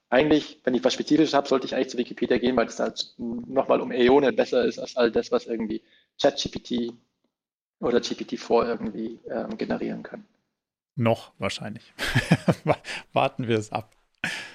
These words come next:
Speaker 2: Jetzt interessiert mich noch eine, eine, eine ganz persönliche Frage,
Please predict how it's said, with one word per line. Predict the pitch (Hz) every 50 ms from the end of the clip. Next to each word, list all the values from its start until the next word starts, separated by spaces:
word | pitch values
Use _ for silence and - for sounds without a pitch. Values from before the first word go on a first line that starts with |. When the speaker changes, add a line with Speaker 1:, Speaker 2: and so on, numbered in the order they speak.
| - _ _ _ _ _ _ -
Speaker 2:
Jetzt | 127 127 - - - -
interessiert | - - 156 156 - - 165 - - 180 185 - 175
mich | 170 147 165
noch | 165 156
eine, | 147 151 147 147 -
eine, | - 139 139 139
eine | 127 - 156 131 135
ganz | 117 131 135 151 160 -
persönliche | - - 156 135 120 127 139 151 160 147 139 139 127 - - 120 120 117 113 110 117 107 104
Frage, | - - - 117 104 110 113 113 110 107 107 107